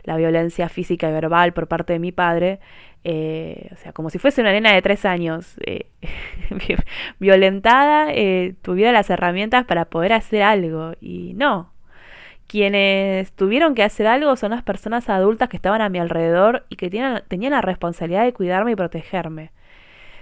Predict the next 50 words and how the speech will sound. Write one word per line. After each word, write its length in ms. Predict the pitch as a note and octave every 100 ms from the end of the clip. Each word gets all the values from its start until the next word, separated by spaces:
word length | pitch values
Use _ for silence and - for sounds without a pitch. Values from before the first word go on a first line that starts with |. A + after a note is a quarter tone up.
| -
Pero 240 | F3+ E3 E3
durante 540 | E3+ E3+ E3+ E3+ F#3
de 200 | F#3 F3+
años, 680 | F#3+ A#3+ C#4 C#4+ C#4 C#4 -
al 160 | F#3
ver 160 | F#3 C4
que 100 | C#4
nadie 280 | B3 B3 C4
se 100 | A#3+
hizo 240 | A3+ A#3+
cargo 320 | - A#3 B3+ A#3+
de 80 |
lo 140 | G3+ F3+
que 260 | F3+ F3
tuve 280 | F3 G#3+ B3
que 120 | A#3+
vivir, 500 | F3 F3+ B3+ B3+ C4+ - - - - - -
me 100 | G3+
hice 220 | A#3+ C4+ B3+
cargo 260 | A#3+ B3+
yo 220 | B3 G#3
misma 540 | G3+ G3+ A3 C4 C#4+ D4 -
y, 680 | F#3+ F3+ F3 F3 E3 F3 F#3+
y 100 | F#3+
es 60 | G3
por 160 | - G#3+
eso 140 | A#3+
la 120 | G3
culpa. 520 | A3+ G3+ E3 E3 E3 - - -
Una 120 | G#3+ A#3+
emoción 360 | F3+ - G3
de 100 | F3+
mierda. 520 | E3+ D#3 D3 D3+ F3 - -
<laughs> 640 | G3+ G#3+ - - - -
No 60 | C4+
sé 100 | F#4+
si 80 | F4
prefiero 320 | A3 A3 C#4+
la 100 | A3
angustia 380 | G3 G3+ D4 D#4
antes 160 | C#4
que 80 | -
la 140 | B3 G3
culpa. 560 | F3+ D#3 D3+ D3 D#3
O 100 | F#3+
sea, 220 | F#3+ F#3 G3
mire 160 | C#4+
lo 100 | C#4
que 100 | G#3
digo. 400 | E3+ E3 D3 D3+